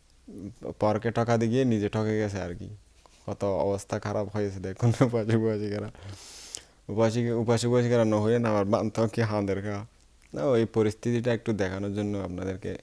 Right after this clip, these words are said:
বোঝাচ্ছি আর কি। তো এইভাবে অনেকক্ষণ, এ, আবকা পাগলের মতো আবুল তাবুল বলতে বলতে ওই তার পাল্লাটি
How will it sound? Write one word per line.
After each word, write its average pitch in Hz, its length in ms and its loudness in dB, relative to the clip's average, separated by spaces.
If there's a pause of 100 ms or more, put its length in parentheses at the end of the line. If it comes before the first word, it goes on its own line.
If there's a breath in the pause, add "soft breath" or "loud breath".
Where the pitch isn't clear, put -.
(160)
বোঝাচ্ছি 92 440 -6
আর 90 60 -8
কি। 90 180 -14 (680)
তো 143 80 8
এইভাবে 170 460 12
অনেকক্ষণ, 143 560 8
এ, 110 680 2 (140)
আবকা 110 680 4
পাগলের 113 360 4
মতো 110 280 0
আবুল 107 340 4
তাবুল 110 340 2
বলতে 107 300 2
বলতে 107 460 2 (420 soft breath)
ওই 131 300 8 (800)
তার 98 240 4
পাল্লাটি 98 680 0